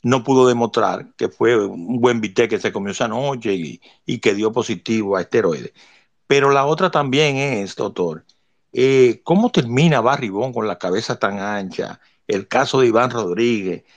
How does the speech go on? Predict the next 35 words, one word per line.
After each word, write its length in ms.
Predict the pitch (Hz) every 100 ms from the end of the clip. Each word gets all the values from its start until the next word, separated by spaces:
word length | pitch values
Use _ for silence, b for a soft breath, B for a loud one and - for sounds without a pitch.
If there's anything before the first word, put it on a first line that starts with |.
| b
el 200 | - 98
caso 280 | - 123 -
de 140 | 110 101
Jeter 460 | 101 135 110 110
con 160 | - 101
esa 160 | 139
cabeza 520 | 123 123 120 127 104 - B B -
redonda, 460 | 123 117 107 110
y 80 | -
cuando 220 | 127 120
usted 160 | 110 123
busca 240 | 143 143
la 140 | 147 117
foto 300 | 135 131 131
anterior 540 | 120 113 110 127 123
y 60 | 110
a 80 | -
todo 280 | 117 117
eso, 300 | 104 85 - _ _ _ _ _ _ _ _ -
yo 260 | 104 117 120
entiendo 640 | 113 95 120 120 110 101
como 300 | 104 101 95
que 280 | 107 95 95
en 160 | 117
realidad 400 | 107 107 92 104
esa 180 | 110 107
gente 240 | 110 98 98
prácticamente 680 | - 135 143 156 117 127 127
en 80 |
el 100 | 101
caso 240 | 92 107 113
de 60 |
Jeter 340 | 95 117 131 107
y 60 |
Iván 380 | 95 104 127 123